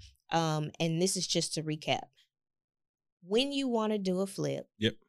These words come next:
Speaker 1: everybody wants to do a flip. When you wanna do a flip and you're making your budget, you wanna account for insurances.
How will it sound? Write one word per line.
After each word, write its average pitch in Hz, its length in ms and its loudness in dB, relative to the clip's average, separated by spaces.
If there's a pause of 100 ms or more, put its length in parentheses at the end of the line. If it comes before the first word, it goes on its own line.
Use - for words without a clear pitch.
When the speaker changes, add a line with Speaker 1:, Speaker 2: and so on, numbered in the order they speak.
(140)
Speaker 1:
everybody 175 260 -4
wants 175 220 -4
to 185 60 -12
do 175 120 -6
a 175 60 -6
flip. 147 320 -8
When 180 260 -2
you 214 100 -4
wanna 196 260 0
do 180 220 -2
a 180 60 0
flip 160 440 -4
and 160 200 -4
you're 165 100 -2
making 165 440 0
your 202 120 0
budget, 147 480 -6 (260)
you 175 160 0
wanna 170 300 0
account 160 420 -2
for 160 120 -8
insurances. - 1040 -6